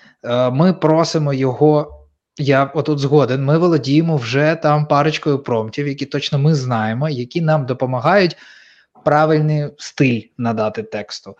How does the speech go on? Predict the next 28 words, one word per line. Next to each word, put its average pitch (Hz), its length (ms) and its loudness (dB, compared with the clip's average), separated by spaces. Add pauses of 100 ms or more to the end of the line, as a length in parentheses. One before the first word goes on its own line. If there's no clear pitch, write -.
(220)
перевірити, 147 560 0
чи - 180 -4
правильно 135 600 0
ми 127 560 -6
там 120 180 -4
граматику, 120 840 0
лексику 127 580 -8
використовуємо 113 840 -8
і 117 40 -10
так 117 200 -8
далі. 104 300 -4 (400)
І 139 100 -4
це 240 280 0
як, 160 380 0
е, 139 440 0
вишенька 135 500 0
на 110 100 -10
торті. 104 440 -12
Воно, 143 480 -4
м, 147 320 -6 (120)
це 175 400 2 (240)
дозволяє 156 380 2
нам 147 200 2
переконатися, 143 760 -2 (380)
що - 240 -2
ми 185 260 2
зробили 151 400 0
роботу 147 340 -2